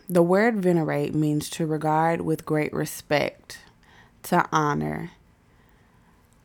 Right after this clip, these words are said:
An ancestor is a person typically one more remote than a grandparent from whom one is descended. So if I were to give my own,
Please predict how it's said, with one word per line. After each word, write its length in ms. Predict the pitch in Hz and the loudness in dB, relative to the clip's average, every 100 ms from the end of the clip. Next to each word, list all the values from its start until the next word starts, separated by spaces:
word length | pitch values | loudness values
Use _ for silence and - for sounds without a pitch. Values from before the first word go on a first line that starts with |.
| _ _ _ - | _ _ _ 0
An 120 | 170 | 2
ancestor 760 | - 180 202 - 180 180 170 170 | 4 4 2 2 0 0 0 0
is 300 | - 160 156 | 0 -2 -2
a 80 | |
person 420 | 156 156 151 156 156 | -4 -4 -4 -2 -4
typically 840 | - 156 160 156 175 156 151 151 - - - | -4 -4 -4 -6 -6 -4 -4 -6 -12 -20 -14
one 300 | - 160 165 | -6 -2 0
more 200 | 165 160 | 0 -2
remote 540 | 156 151 147 175 160 - | -2 -2 0 0 0 -4
than 240 | 165 160 156 | -4 -2 -2
a 80 | |
grandparent 840 | 151 151 156 156 156 165 60 55 - _ | -2 -2 -2 -2 -4 -6 -6 -6 -8 _
from 560 | - - - 160 151 160 | -20 -20 -10 -4 -4 -4
whom 380 | 165 160 160 | -4 -2 -4
one 300 | 147 147 151 | -4 -6 -6
is 260 | - - 147 | -6 -6 -6
descended. 720 | - 165 - 226 226 202 - - _ - - - - - _ | -8 -10 -8 -6 -4 -6 -10 -16 _ -20 -20 -20 -20 -20 _
So 600 | - - - 170 165 160 | -14 -10 -2 2 4 2
if 160 | 160 - | -2 0
I 160 | 170 185 | 2 4
were 160 | 190 | 2
to 460 | 190 - - 170 165 | -2 -6 -4 -4 -4
give 280 | 160 165 160 | -4 -2 -2
my 320 | 151 156 - | -4 -6 -6
own, 600 | 151 151 156 151 151 147 | -2 0 2 2 0 -2